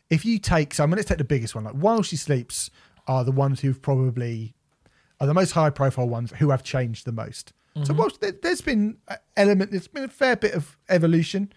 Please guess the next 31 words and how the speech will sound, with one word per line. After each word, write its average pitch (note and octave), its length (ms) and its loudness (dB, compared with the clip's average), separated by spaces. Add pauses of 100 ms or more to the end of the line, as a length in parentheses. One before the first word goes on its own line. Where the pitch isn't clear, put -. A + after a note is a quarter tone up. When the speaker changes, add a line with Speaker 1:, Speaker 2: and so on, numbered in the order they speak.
(300)
Speaker 1:
in D#3+ 140 4
Speaker 2:
Yeah, G3 240 8
Speaker 1:
the F#3+ 40 4
sound D3+ 260 2
of, C#3+ 40 2
Speaker 2:
yeah, E3 280 6
Speaker 1:
of D3+ 80 6
Speaker 2:
I, E3 40 6
Speaker 1:
While E3 140 6
She F3 160 -2
Sleeps. A#3+ 380 -4
Speaker 2:
uh, - 40 -10
yeah, D3+ 320 2
I D3+ 320 2
mean, D3 160 0
I'm, D3+ 200 0
I'm D#3+ 180 2
not D#3+ 140 4
a C#3+ 40 0
huge C#3 340 -6
While B2+ 140 -4
She B2+ 140 -10
Sleeps C3 200 -12
fan, B2 220 -8
but B2 80 -10
I C3 80 -10
can't C3+ 300 -4
deny A#2 240 -10
that. A2 180 -10
They B2+ 120 -2
have, A#2+ 220 -6